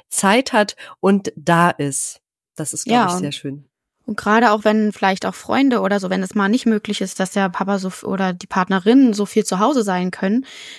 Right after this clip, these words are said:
Speaker 2: ähm, dass man dann einfach gerade mit mehreren Kindern zu Hause so ein bisschen mehr Unterstützung hat, sei es die Oma oder die Freundin, die sich mehr Zeit nimmt und die Größeren vielleicht bespaßt. Also sowas ist ja auch irgendwo eine Art von Geschenk, ähm, was, was ja auch eine große Unterstützung ist, ne?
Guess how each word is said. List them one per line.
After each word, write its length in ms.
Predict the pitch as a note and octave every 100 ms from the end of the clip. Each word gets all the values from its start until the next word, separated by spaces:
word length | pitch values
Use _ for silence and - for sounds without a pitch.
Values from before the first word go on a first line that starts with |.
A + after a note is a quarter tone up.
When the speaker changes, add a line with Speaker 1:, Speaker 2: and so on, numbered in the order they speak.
| -
Speaker 2:
ähm, 400 | G3+ G3+ G3 G3
dass 220 | F#3+ G3
man 140 | G#3 G3
dann 140 | F#3+
einfach 340 | E3+ F#3+ G3 -
gerade 260 | - F#3+ G#3
mit 160 | F#3+
mehreren 420 | G3 A3+ A#3 G3 G3
Kindern 300 | G#3 G3+ F#3+
zu 140 | F#3
Hause 280 | F3+ F#3+ G3
so 80 | F#3+
ein 60 |
bisschen 240 | G3 - F#3+
mehr 140 | F#3+
Unterstützung 600 | G3 F#3 - A3+ G#3+ F#3
hat, 140 | F3+ F#3+
sei 100 | G3
es 80 | -
die 120 | -
Oma 380 | A3 A3+ G#3 G3
oder 120 | F#3+
die 100 | F#3+
Freundin, 560 | G3 - G#3 G#3 G3+ G3+ - - - -
die 60 |
sich 200 | G3 G3
mehr 180 | G#3 G3+
Zeit 320 | - G3 G3
nimmt 320 | G3 G3+ G3+
und 480 | - G3 F#3+ - -
die 160 | F#3 F3+
Größeren 520 | - B3+ B3+ G#3+ G#3+
vielleicht 300 | - G#3 G3+
bespaßt. 540 | G3+ - F3 F3+ F#3+ -
Also 220 | F#3 G3 - - -
sowas 280 | C4 B3+ A3+
ist 140 | G#3+
ja 120 | -
auch 140 | A3 A3
irgendwo 340 | - G3+ F#3+ F#3+
eine 200 | F#3 -
Art 180 | F#3 -
von 200 | G3 F#3
Geschenk, 500 | F3+ - G3 A3+ - - - _
ähm, 420 | G3 G3+ G3 F#3+ -
was, 280 | G#3 F#3+ -
was 160 | G3 F#3
ja 140 | G3+
auch 100 | F3+
eine 120 | G3 F#3
große 320 | G3 G#3+ F#3+
Unterstützung 680 | G3 F3+ - - - E3+ F3
ist, 200 | F3 G3+
ne? 140 | A3